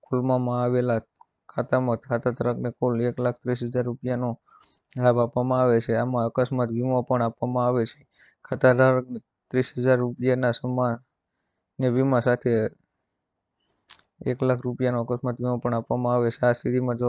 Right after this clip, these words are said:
ખાતા ધારકને અકસ્માત થાય છે, તો ત્રીસ હજાર રૂપિયા આપવામાં આવે છે. ખાતા ધારકનું મૃત્યુ થાય છે, તો તેને એક લાખ રૂપિયા આપવામાં આવે છે. એટલે કે કુલ એક લાખ ત્રીસ હજાર રૂપિયા સુધીનો લાભ મળે છે.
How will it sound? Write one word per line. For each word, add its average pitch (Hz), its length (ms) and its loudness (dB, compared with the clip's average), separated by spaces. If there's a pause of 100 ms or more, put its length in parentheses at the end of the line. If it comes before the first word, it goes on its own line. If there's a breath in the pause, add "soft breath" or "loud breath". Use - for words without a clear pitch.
ખાતા - 400 -10
ધારકને 123 300 0
અકસ્માત 123 360 -4
થાય 131 180 2
છે, 127 120 -4
તો - 140 -18
ત્રીસ - 280 -4
હજાર 127 220 0
રૂપિયા 117 280 -2
આપવામાં 120 320 -6
આવે 117 120 -6
છે. 127 100 -8 (440 soft breath)
ખાતા 120 280 -6
ધારકનું 123 380 -2
મૃત્યુ 123 340 -4
થાય 131 220 0
છે, 120 140 -2
તો 117 140 -4
તેને 123 280 -4 (240)
એક 123 180 -2
લાખ 127 200 0
રૂપિયા 123 360 -2
આપવામાં 135 340 -2
આવે 131 180 0
છે. - 140 -8
એટલે 120 240 -4
કે - 140 -20
કુલ 127 220 -4 (400 loud breath)
એક 131 160 0
લાખ 127 180 2
ત્રીસ 127 240 -4
હજાર 123 200 0
રૂપિયા 120 380 -4
સુધીનો 120 420 -6
લાભ 123 220 0 (500 loud breath)
મળે 135 180 4
છે. 117 160 -4